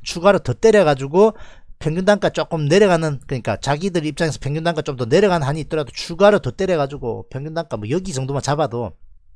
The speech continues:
수익이 엄청나지 않습니까? 자, 이렇게 하고 있는데 매수하고 버틴다고요? 노입니다. 노. 반대로 딱 생각하시면 돼요. 그죠?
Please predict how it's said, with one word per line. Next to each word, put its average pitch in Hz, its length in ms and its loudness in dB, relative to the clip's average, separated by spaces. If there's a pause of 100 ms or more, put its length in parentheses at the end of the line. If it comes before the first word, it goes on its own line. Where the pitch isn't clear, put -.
(680)
수익이 175 420 -2
엄청나지 175 420 -2
않습니까? 107 560 -8 (1000)
자, 123 120 -6
이렇게 170 300 -2
하고 160 200 2
있는데 143 380 0
매수하고 135 580 2
버틴다고요? 143 800 0 (240)
노입니다. 117 420 -2
노. 123 480 -2 (140)
반대로 135 380 4
딱 156 160 -2
생각하시면 143 440 0
돼요. 95 360 -6 (920)
그죠? 165 340 -4